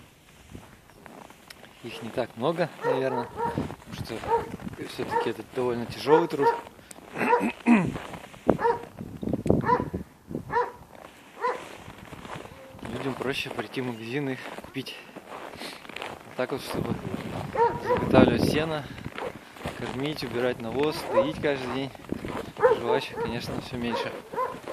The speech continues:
Но, тем не менее, такие люди есть. И мы у них сегодня побывали в гостях.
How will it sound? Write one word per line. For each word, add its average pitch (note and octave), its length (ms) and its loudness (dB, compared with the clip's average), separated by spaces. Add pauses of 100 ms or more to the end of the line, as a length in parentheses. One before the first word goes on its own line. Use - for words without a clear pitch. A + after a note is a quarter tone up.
(540)
Но, B2 160 -2 (140)
тем B2+ 100 -4
не A#2 140 -6
менее, D3 200 -4
такие B2+ 280 -8
люди C3 160 -6
есть. - 220 0 (760)
И C#3 180 -4 (840)
мы C3+ 140 -2
у - 40 0
них - 140 2
сегодня C3 260 2
побывали B2 380 4
в A2 60 2
гостях. A2 300 0